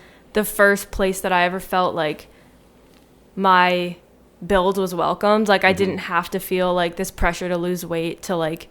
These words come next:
Speaker 1: perform better. It was just, like, eat so that I can lift heavier and build my bones up. And so, I don't know, it was just, it was a cool, like, seeing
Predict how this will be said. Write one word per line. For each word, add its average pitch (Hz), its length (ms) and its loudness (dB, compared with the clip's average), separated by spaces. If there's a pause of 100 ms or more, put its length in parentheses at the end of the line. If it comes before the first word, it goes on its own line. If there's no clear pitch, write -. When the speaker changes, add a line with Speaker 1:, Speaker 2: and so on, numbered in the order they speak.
Speaker 1:
perform 180 500 -2
better. 202 420 2 (400)
It 185 80 0
was 196 160 4
just, 196 360 2
like, 170 320 0 (500)
eat 202 300 -2 (220)
so 208 220 2
that 180 140 2
I 170 100 4
can 185 160 -2
lift 170 220 -4
heavier 185 560 -2 (1080)
and 175 540 0
build 170 160 2
my 160 120 -4
bones 175 260 -2
up. 220 320 4
And 214 160 4
so, 202 520 10
I 196 80 6
don't 196 100 8
know, 180 180 6
it 190 40 4
was 196 200 0
just, 196 280 -2 (680)
it 220 80 4
was 233 140 10
a 247 60 12
cool, 240 360 12
like, 214 300 6 (180)
seeing 190 640 0